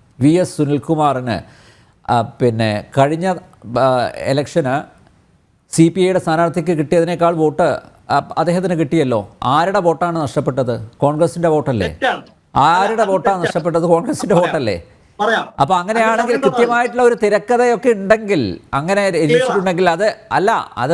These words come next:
Speaker 1: മുഖ്യമന്ത്രി പിണറായി വിജയന്റെ അറിവോടെയും ആശീർവാദത്തോടെയും ഒക്കെയാണ് എന്ന് നിങ്ങളെപ്പോലുള്ളവർ കരുതുന്നുണ്ടെങ്കിൽ, അവിടെ സുനിൽകുമാറിന്റെ ആ,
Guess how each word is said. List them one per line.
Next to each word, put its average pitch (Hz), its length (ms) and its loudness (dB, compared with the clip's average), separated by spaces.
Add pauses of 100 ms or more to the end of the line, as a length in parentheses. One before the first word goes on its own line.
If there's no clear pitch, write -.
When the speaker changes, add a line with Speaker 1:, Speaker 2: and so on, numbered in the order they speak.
Speaker 1:
മുഖ്യമന്ത്രി 170 400 -2
പിണറായി 156 480 0
വിജയന്റെ 156 400 -2
അറിവോടെയും 170 760 2 (140)
ആശീർവാദത്തോടെയും 165 1120 0
ഒക്കെയാണ് 160 600 0 (100)
എന്ന് 156 200 -2
നിങ്ങളെപ്പോലുള്ളവർ 170 680 0 (120)
കരുതുന്നുണ്ടെങ്കിൽ, 135 840 0 (680)
അവിടെ 160 320 2 (720)
സുനിൽകുമാറിന്റെ 180 1000 2
ആ, 151 80 0